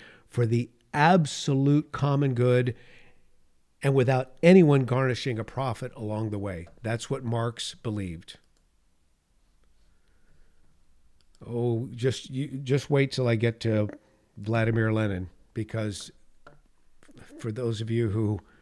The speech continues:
may have grown up in the former Soviet Union, <clears throat>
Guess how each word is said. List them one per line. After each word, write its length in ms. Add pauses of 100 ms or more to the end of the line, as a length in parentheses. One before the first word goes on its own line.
(320)
may 200
have 200
grown 300
up 180
in 60
the 80
former 360
Soviet 440
Union, 500 (1900)
<clears throat> 140